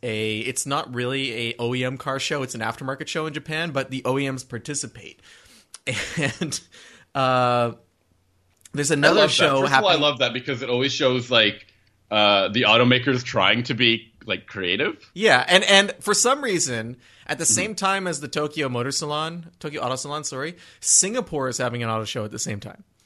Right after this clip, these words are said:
Speaker 2: Okay.
Speaker 1: So you have these two competing auto shows, and I guess, <laughs>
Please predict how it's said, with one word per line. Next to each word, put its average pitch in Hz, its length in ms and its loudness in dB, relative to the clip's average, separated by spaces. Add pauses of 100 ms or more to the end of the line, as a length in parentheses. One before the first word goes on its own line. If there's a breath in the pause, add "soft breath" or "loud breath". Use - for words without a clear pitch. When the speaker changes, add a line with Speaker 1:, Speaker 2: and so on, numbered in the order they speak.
Speaker 2:
Okay. - 280 0 (160)
Speaker 1:
So 135 360 0
you 143 140 -4
have 165 100 0
these 143 180 -6
two 214 100 -6
competing 175 380 -4
auto 123 160 0
shows, 107 320 -6
and 120 80 -4
I 139 40 -4
guess, 247 520 -2
<laughs> - 320 -8